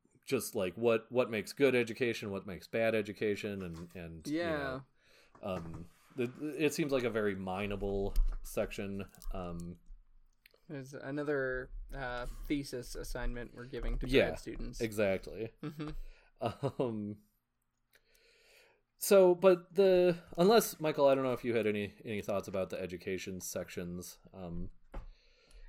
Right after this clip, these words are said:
Speaker 2: I mean, I certainly noticed them. Uh, it struck me as parallel to things like, um, Hamlet, um,
Speaker 1: Yeah.
Speaker 2: who gets sent off for education,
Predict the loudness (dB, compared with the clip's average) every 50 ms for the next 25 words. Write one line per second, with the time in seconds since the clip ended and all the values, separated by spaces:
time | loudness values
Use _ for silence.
0 | -20 -20 -16 -8 -6 -2 -2 -2 -2 -2 -2 -2 -2 0 0 0 0 0 0 0
1 | 0 2 2 2 2 -2 -2 -6 -12 -8 -4 -4 -2 -2 -2 -4 -6 -6 -6 -8
2 | -8 -8 -14 -6 _ 0 2 4 6 6 4 4 2 _ 2 2 2 0 -4 -16
3 | -20 -20 -20 -20 -20 -20 _ _ -20 -20 -20 -6 -2 0 0 0 _ _ -6 -4
4 | -2 -2 -2 -2 -2 -2 -2 -4 -4 -4 -6 -6 -8 -8 -10 -12 -18 -10 -4 -2
5 | 0 0 0 0 0 -2 -2 -2 -4 -8 -14 -20 _ _ _ -18 -12 -8 -8 -6
6 | -6 -6 -6 -6 -8 -8 _ _ -6 -6 -6 -8 -10 -12 -8 -6 -4 -4 -4 -6
7 | -8 _ _ -18 -12 -10 -8 -8 -8 -10 -12 -14 -14 -16 _ _ _ _ _ _
8 | -20 _ -18 -8 -6 -6 -4 -4 -2 -2 -2 -2 -4 -8 -18 _ _ _ _ _
9 | _ _ _ _ -8 -8 -8 -12 -18 -20 _ -14 _ -8 -4 -4 -4 -4 -4 -6
10 | -8 -12 -12 -2 2 4 4 4 4 2 0 0 -2 -6 -6 -8 -10 -12 -14 -12
11 | -8 -6 -6 -6 -6 -6 -4 -4 -4 -4 -4 -6 -8 -6 -4 -4 -4 -4 -6 -8
12 | _ -20 -10 -10 -8 -8 -8 -12 -8 -6 -6 -6 -6 -6 -6 -10 -8 -8 -10 -12